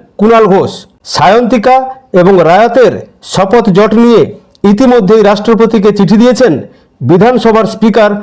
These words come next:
বিমান বন্দ্যোপাধ্যায়। রাজ্যপাল সিভি আনন্দ বোসের আচরণ সুস্থ গণতন্ত্রের বিরোধী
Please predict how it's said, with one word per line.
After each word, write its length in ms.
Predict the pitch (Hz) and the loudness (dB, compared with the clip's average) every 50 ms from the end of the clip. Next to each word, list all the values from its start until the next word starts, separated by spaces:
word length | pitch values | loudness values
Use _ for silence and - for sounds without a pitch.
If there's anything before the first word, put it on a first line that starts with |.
| - - - | -12 -12 -4
বিমান 360 | 110 143 202 226 240 233 226 | -2 0 2 2 2 2 2
বন্দ্যোপাধ্যায়। 720 | 202 214 214 208 202 175 196 - 131 127 139 117 - - - _ _ _ _ _ _ _ _ - _ _ - | 0 0 0 0 0 0 0 -2 0 -2 -4 -4 -6 -10 -16 _ _ _ _ _ _ _ _ -20 _ _ -4
রাজ্যপাল 580 | 135 143 170 185 190 240 254 254 254 254 254 | -2 0 0 0 0 0 0 0 0 0 0
সিভি 440 | 214 - 202 226 240 202 233 254 247 | 0 0 0 2 2 2 2 2 2
আনন্দ 300 | 226 220 233 233 240 240 | 2 2 2 2 2 2
বোসের 460 | 240 233 233 226 254 233 151 110 - - _ _ _ _ _ | 2 0 0 2 2 0 0 0 -4 -10 _ _ _ _ _
আচরণ 560 | - 147 165 185 202 240 240 233 240 247 240 208 - - _ | -2 -2 -2 0 0 0 0 2 0 0 -2 -4 -6 -14 _
সুস্থ 440 | - - - - 240 240 - - 240 | -20 -10 -4 -2 -2 -2 -2 -2 -2
গণতন্ত্রের 640 | 240 202 214 220 226 226 233 233 226 214 240 233 233 | 0 2 2 0 2 2 0 0 0 2 2 2 2
বিরোধী 540 | 196 214 220 226 214 208 233 196 127 - | 2 2 2 2 2 2 0 0 -2 -4